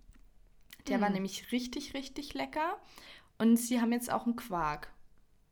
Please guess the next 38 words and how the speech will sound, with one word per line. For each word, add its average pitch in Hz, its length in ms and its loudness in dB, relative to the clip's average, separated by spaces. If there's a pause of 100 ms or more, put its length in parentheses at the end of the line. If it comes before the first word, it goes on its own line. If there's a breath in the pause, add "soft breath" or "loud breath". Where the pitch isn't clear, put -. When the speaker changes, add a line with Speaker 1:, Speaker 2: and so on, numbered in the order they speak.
(160)
Speaker 2:
Ah 214 60 0
ja, 185 200 4
und 175 160 -2
diese 190 220 -2
ganzen 185 680 0 (220)
normalen 165 560 2 (1200 soft breath)
Scheiben 165 480 2
eben 151 380 -6 (180)
in 165 120 -10
Speaker 1:
Genau, - 40 -10 (100)
die - 40 -
Speaker 2:
verschiedenen 208 380 8
Speaker 1:
haben 247 120 8
sie 247 160 2
auch 185 220 4
noch, 180 140 -6
so, 190 380 -2
so 190 140 -6
Gewürzscheiben. 170 840 -2 (400 loud breath)
Ach - 80 -2
Speaker 2:
Genau. 269 120 4
Speaker 1:
ja, 220 100 10
ich 226 120 2
hab 247 180 2
geguckt, 247 360 -2
die 208 60 -4
Doktor 220 340 0
Oetker 233 380 0
Creme 202 460 0
Vega 233 560 6 (160)
ist - 180 -4
eine 190 220 0
fermentierte 196 580 -4
Creme - 280 -4
auf 180 160 -4
Soja- 202 380 -2
und 175 140 -8
Pflanzenfettbasis. - 1040 -10